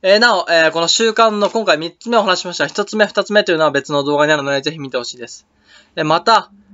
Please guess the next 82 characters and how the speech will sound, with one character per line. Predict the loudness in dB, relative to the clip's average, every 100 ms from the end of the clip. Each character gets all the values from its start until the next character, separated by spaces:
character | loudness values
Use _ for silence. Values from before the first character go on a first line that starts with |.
| -4
え | 0
ー、 | 2
あ |
な | 2
た | 2
が | 0
も | 0
し、 | 0
え | -2 -4 _ -16
ー、 | -12 -10
本 | -8 -2
気 | 0
で | 0 -2 -20 -20 -20 _ _
勝 | -12
ち | -10
組 | -8 -4
に |
な | -2
り |
た | -2 -4
い。 | -6 _ _ _ _ _ _ _ _
本 | -6 -4
気 | 2
で、 | 4 2 -2
え | -2 0
ー、 |
馬 | 0 -2
券 | -4 -4
師 | -4
に |
な | -4
り | 0
た | 0
い。 | 0 _ _ _ _ _
本 | -4 -4 -2
気 | 2
で | 2 2 _ _ _ _ _
打 | -6
倒 | 2 2
ジ | 4
ェ | 2
イ |
ア |
ー | 2
ル |
エ |
ー | -2
果 |
た | -4 -4
し |
て | -6
み | -6
た | -8
い。 | -10 _ _ _ _ _ _ _ _ _ _ _ _
こ | 0
う |
い | 2 2
う |
思 | 4 2
い |
が、 | 2
本 | -2 -4
気 | -2
な | 2
情 | 4
熱 | 4 2
を |
持 | 2 2
っ |
た | 2
思 | 0
い | 2
が |
あ | 2
る | 0
の | 0
で |
あ | 0
れ |
ば、 | 0 -4
ぜ | -2 -2
ひ、 | -4